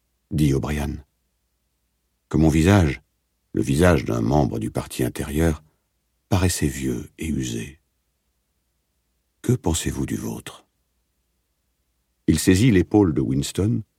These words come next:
et le fit tourner pour la voir en face de lui. « Voyez dans quel état vous êtes, » dit-il. « Voyez cette crasse malpropre sur tout votre corps. Voyez la poussière entre vos orteils.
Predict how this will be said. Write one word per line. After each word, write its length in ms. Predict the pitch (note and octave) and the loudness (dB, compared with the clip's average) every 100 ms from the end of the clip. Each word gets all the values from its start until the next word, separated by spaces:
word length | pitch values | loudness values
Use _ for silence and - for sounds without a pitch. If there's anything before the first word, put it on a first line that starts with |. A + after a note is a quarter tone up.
| _ _ | _ _
et 80 | - | 2
le 60 | F#2+ | 4
fit 160 | G2 | 4
tourner 340 | F2 F2 E2+ D#2+ | 0 2 4 2
pour 180 | - D2+ | 0 -2
la 80 | |
voir 200 | C2+ C#2+ | 0 -2
en 60 | C2+ | -4
face 220 | - C#2 | -6 -10
de 120 | - | -10
lui. « 240 | B1 C2+ D2 _ _ _ _ _ _ _ _ _ _ _ _ _ _ _ _ - | -12 -14 -18 _ _ _ _ _ _ _ _ _ _ _ _ _ _ _ _ -6
Voyez 360 | E2 E2+ C2+ - | 2 2 2 -2
dans 140 | B1+ | -4
quel 180 | - B1 | -8 -8
état 220 | B1 C2+ | -8 -10
vous 200 | C2+ - | -8 -8
êtes, » 300 | C2+ - - _ _ _ _ _ _ _ _ _ _ | -8 -14 -20 _ _ _ _ _ _ _ _ _ _
dit-il. « 420 | D2+ D#2 - B1 C#2+ _ _ _ _ _ _ _ _ _ _ _ _ - | -6 -4 -4 -8 -10 _ _ _ _ _ _ _ _ _ _ _ _ -2
Voyez 280 | F2+ G2+ A#2+ | 4 6 6
cette 300 | - D#2 D2 | 2 -4 -4
crasse 460 | - - C#2 - | -4 -4 -4 -4
malpropre 640 | C#2+ C#2+ - - D2 - - | 0 0 -2 -2 -2 -2 -14
sur 180 | - - | -14 -8
tout 140 | C#2 | -8
votre 200 | C2 - | -6 -8
corps. 380 | - C2+ A#1 - _ _ _ _ _ _ _ _ _ _ _ - | -8 -8 -8 -16 _ _ _ _ _ _ _ _ _ _ _ 0
Voyez 300 | F2+ E2+ D#2 | 4 4 4
la 100 | D2 | 0
poussière 560 | D#2 - - C2+ A1+ | -2 -4 -2 -2 -2
entre 180 | A1+ - | -8 -6
vos 140 | A#1 | -6
orteils. 480 | C2+ - C#2 A#1 G1+ | -8 -8 -8 -8 -10